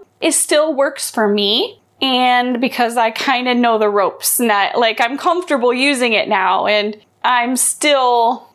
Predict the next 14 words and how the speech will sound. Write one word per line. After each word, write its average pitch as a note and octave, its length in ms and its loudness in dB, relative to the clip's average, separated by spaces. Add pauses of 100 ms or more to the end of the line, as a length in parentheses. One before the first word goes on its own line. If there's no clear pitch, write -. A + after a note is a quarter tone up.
(180)
really, C4 720 0
you D4+ 140 -2
know, B3 240 0 (100)
pretty G4+ 320 0
much D4 240 -2
happy A#3 340 -2
with G#3 260 0
the G#3+ 100 -6
service. B3 440 0
So, F#3 380 -2 (280)
but C4 260 0
even D4+ 280 0
so, E4+ 440 0
like, A3 420 -2